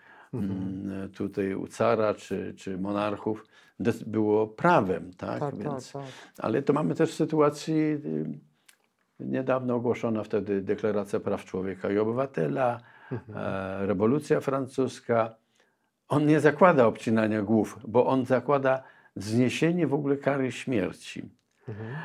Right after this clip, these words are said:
Speaker 2: E, zakłada dziedziczność, e, strażnika, m, praw.
Speaker 1: Mhm.
Speaker 2: A kto nim ma być?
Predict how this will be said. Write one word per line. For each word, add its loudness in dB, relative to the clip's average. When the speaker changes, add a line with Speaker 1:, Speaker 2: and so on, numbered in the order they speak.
Speaker 2:
E, -4
zakłada 2
dziedziczność, 0
e, -10
strażnika, -4
m, -12
praw. -2
Speaker 1:
Mhm. -14
Speaker 2:
A -10
kto 2
nim 4
ma -2
być? -10